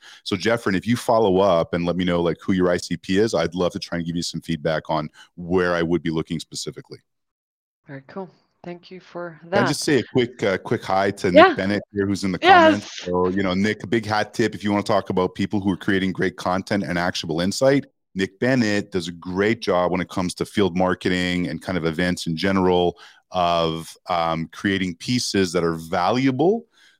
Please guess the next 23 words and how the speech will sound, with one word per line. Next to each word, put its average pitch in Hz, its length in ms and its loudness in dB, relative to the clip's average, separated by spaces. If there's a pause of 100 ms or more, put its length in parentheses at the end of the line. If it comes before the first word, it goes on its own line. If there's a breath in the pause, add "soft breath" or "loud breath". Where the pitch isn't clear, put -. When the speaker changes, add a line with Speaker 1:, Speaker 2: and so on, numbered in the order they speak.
Speaker 1:
So 104 140 0
whenever 98 320 2
Nick 101 360 0
has 98 220 -2
something 98 220 0
that 90 160 0
comes 92 260 -4
up 98 160 2
through - 140 -4
my 82 140 0
feed, 110 260 0
I'm 90 140 0
always 98 260 0
stopping. 101 540 -2
Even 98 240 0
though 95 160 2
Nick 98 240 -2
and 95 80 0
I 90 60 0
work 95 220 2
in 92 120 -2
similar 90 340 0
spaces, 98 500 0